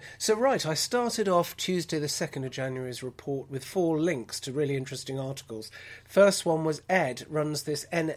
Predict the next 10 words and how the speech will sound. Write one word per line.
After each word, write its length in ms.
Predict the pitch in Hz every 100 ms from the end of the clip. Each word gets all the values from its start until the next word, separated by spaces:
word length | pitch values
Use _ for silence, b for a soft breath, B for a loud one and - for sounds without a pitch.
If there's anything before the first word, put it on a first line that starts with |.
| -
A 260 | 160 147
P 300 | 147 - 147
S, 280 | 143 143 -
naps, 580 | 139 170 151 - - - B B B B B -
uh, 160 | 143 127
system. 520 | - 175 - 127 127
Now, 140 | 156
that 240 | 170 233 160
stands 560 | - - 208 202 190
for, 500 | - 180 135 110 139